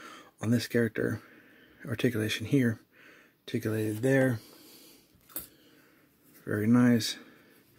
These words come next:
Don't have articulation here. There's, like, a little slit here that this pulls out of, so you can see.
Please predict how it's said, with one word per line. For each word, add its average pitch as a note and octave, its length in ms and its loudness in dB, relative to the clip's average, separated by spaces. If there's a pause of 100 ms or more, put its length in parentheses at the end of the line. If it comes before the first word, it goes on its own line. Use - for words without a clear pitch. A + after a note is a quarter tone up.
(500)
Don't A#2 140 0
have A2+ 120 4
articulation A2 600 -2
here. D3+ 360 6 (540)
There's, C#3+ 140 -4
like, C#3 100 4
a C#3 60 4
little C3 180 4
slit A#2 760 -4 (120)
here D3 380 2
that G2+ 100 -8
this - 180 -8
pulls G#2+ 300 -8
out A2 180 -2
of, G#2+ 260 -8 (760)
so - 140 -16
you G#2+ 80 -10
can G#2 160 -8
see. G2+ 320 -4